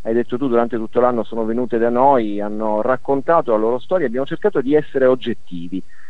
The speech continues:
Eh, e l'abbiamo fatto insieme, Massimo, è il caso di dirlo, anche con Rosario. Permettimi di, eh, mandare un saluto e un ringraziamento anche a Rosario Moreno, che ha creduto in questo progetto. Ehm,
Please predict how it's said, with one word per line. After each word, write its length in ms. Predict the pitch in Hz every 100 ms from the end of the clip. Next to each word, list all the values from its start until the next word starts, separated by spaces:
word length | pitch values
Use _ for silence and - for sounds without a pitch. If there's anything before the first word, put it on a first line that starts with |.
| -
Eh, 180 | 117 113
e 100 | 185
l'abbiamo 320 | 185 185 190
fatto 240 | 185 185 175
insieme, 640 | 156 - 95 95 98 98
Massimo, 440 | 104 117 - 117 113
è 40 |
il 60 | 104
caso 200 | 120 123
di 120 | 139
dirlo, 400 | 143 127 - - - -
anche 320 | 143 151 151
con 180 | 139 139
Rosario. 560 | 139 143 175 170 143 120
Permettimi 720 | 135 143 151 - 127 120 117
di, 240 | 123 127
eh, 220 | 117 120 117
mandare 340 | 120 127 135
un 80 | 120
saluto 320 | 127 160 151
e 20 |
un 100 | 117
ringraziamento 840 | 110 110 113 - 113 113 123 117 107
anche 160 | 107
a 40 | 107
Rosario 320 | 107 113 110
Moreno, 320 | 113 135 120
che 140 | 110
ha 160 | 110 117
creduto 540 | - 120 120 135 123
in 100 | 113
questo 320 | 107 117 - 107
progetto. 720 | 120 117 139 113 - 107 - - - - - -
Ehm, 360 | - 104 104